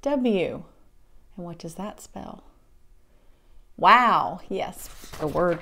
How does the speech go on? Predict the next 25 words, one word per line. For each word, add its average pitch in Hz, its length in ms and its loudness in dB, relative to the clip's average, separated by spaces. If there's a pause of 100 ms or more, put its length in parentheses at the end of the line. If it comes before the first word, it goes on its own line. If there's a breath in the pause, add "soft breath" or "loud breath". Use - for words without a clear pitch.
wow. 139 440 0 (1200 soft breath)
So 269 320 4 (400)
our 262 340 0 (420)
Bible 294 440 -4
story 160 500 -4
today, 160 400 -2
our, 160 140 -2
the 160 140 -2
verses 196 520 0
are 170 120 0
from 165 400 -4
Mark 160 360 -2
chapter 170 420 -8
nine, 160 320 -6
verses 175 420 -8
two 240 300 -6
through 277 280 -6
nine, 277 400 -4 (680 loud breath)
and 180 160 -8
it's 226 240 -8
gonna 226 260 -2
show 190 400 -2
a 214 60 -2
time 175 600 -8
when 170 420 -6